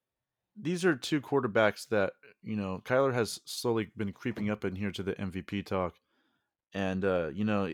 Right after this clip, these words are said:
actually at this point from last year compared to Jackson, uh, I believe Kyler Murray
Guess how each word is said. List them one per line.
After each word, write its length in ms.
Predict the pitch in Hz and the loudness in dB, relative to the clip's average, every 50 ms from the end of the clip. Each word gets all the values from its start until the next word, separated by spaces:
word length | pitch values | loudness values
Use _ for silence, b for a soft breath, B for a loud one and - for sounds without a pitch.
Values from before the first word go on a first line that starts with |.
| - | -2
actually 400 | 95 107 110 - - 117 110 76 | -2 -4 -4 -4 -4 -4 -2 -2
at 120 | 98 95 - | -4 -4 -4
this 180 | 117 117 - | -4 -4 -4
point 420 | - - - 110 107 101 98 - - _ _ _ _ _ _ _ _ _ _ _ _ _ _ _ _ _ _ | -6 -8 -6 -4 -4 -4 -4 -6 -8 _ _ _ _ _ _ _ _ _ _ _ _ _ _ _ _ _ _
from 240 | - 98 98 90 | -10 -8 -6 -4
last 340 | 90 92 95 101 104 - - | -2 0 0 0 -2 -4 -6
year 220 | 92 87 87 87 85 | -6 -4 -4 -4 -4
compared 380 | - 98 92 - 104 92 87 | -4 -6 -4 -2 -2 0 0
to 100 | 87 85 | 0 -2
Jackson, 680 | 82 82 92 82 90 98 - - - 87 82 80 80 80 90 _ _ _ _ _ _ _ _ _ _ _ _ _ _ _ - | -2 -2 0 0 0 0 -2 -6 -8 -8 -8 -8 -10 -12 -16 _ _ _ _ _ _ _ _ _ _ _ _ _ _ _ -6
uh, 40 | 98 | -4
I 200 | 87 85 82 87 | -4 -2 -2 -4
believe 500 | 85 - 92 90 98 107 110 104 87 - - | -4 -4 -2 -2 0 0 -2 -2 -4 -8 -8
Kyler 300 | - 101 90 92 90 85 | -4 -2 0 0 0 -2
Murray 500 | 85 87 92 101 95 90 85 82 85 - | -4 -4 -4 -4 -2 -2 -4 -6 -8 -10